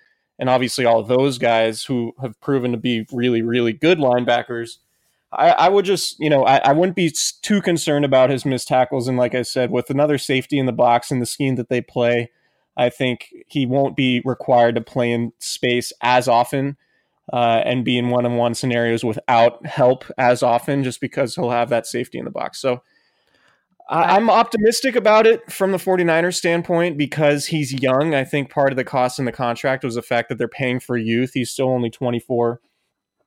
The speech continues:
Speaker 2: Right.
Speaker 1: And these are the types of decisions that you have to make when you have something like the Reuben Foster situation happen.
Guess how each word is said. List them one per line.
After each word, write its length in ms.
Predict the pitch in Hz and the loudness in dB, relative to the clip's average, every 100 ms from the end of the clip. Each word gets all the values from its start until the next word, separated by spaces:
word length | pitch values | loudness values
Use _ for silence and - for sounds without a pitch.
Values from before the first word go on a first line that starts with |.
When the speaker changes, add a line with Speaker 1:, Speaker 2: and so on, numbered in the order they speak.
| _ - | _ -10
Speaker 2:
Right. 200 | 160 143 | -2 0
Speaker 1:
And 120 | 135 | 0
these 200 | 131 123 | 0 0
are 80 | 127 | -2
the 120 | 123 | -2
types 540 | - 135 123 - - - | 0 0 0 -4 -16 -8
of 260 | 139 135 113 | -4 -4 -4
decisions 640 | 135 - 139 127 127 120 | -6 -2 -2 -2 -2 0
that 280 | 127 117 113 - _ _ _ _ _ | 2 2 2 -6 _ _ _ _ _
you 180 | - 143 | -2 0
have 240 | 139 127 - | 2 0 0
to 80 | 131 | -2
make 360 | 151 180 - | 0 0 0
when 280 | 127 127 127 | -2 0 0
you 540 | 120 120 123 120 117 - _ | 0 0 0 0 -4 -8 _
have 360 | - 123 120 117 | -6 0 0 0
something 360 | - 120 127 120 | -2 -2 -2 -2
like 180 | 113 | -2
the 60 | 131 | -2
Reuben 240 | 123 117 | -2 -2
Foster 360 | 110 123 117 131 | -2 -2 -2 -8
situation 520 | - - 131 - 139 | -10 -8 -10 -10 -10
happen. 460 | 135 127 - - | -6 -6 -8 -18